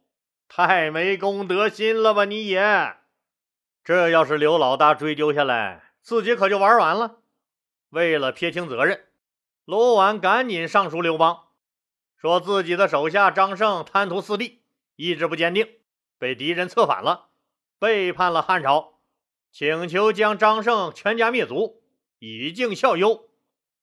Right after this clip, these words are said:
刘皇帝自然是批准了。就在卢绾要将张胜的家人全部杀掉的时候，张胜居然屁颠儿屁颠儿从匈奴跑回来了。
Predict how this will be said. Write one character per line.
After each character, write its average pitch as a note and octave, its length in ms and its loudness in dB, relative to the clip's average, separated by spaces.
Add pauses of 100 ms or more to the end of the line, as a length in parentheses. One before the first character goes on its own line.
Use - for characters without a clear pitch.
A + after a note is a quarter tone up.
(100)
刘 A#3+ 400 2
皇 A3 240 0
帝 A#3 80 0
自 A#3+ 260 -2
然 G3+ 160 2
是 G3+ 100 -4
批 F3+ 180 -8
准 D3+ 160 -2
了。 D#3+ 240 -8 (600)
就 A3+ 320 2
在 G3+ 140 4
卢 G#3+ 200 2
绾 E3+ 160 4
要 G#3 140 0
将 G#3 220 0
张 G#3+ 240 0
胜 A3 140 -4
的 G3+ 100 -2
家 G#3 200 0
人 G3+ 180 -4
全 G3+ 220 -4
部 G#3 100 -4
杀 G#3 180 0
掉 A#3+ 160 2
的 F3 80 -2
时 C3+ 60 -6
候， A#2+ 420 -4 (560)
张 B3 320 -2
胜 B3+ 220 -2
居 B3+ 180 -6
然 B3+ 240 0
屁 B3+ 240 -8
颠 B3 140 2
儿 B3+ 100 2
屁 A#3 240 -8
颠 A#3+ 60 -4
儿 B3 160 4
从 A3+ 160 -6
匈 B3+ 240 -8
奴 C#4 140 -4
跑 F3 320 -4
回 C3+ 180 -2
来 C#4 140 4
了。 - 140 -8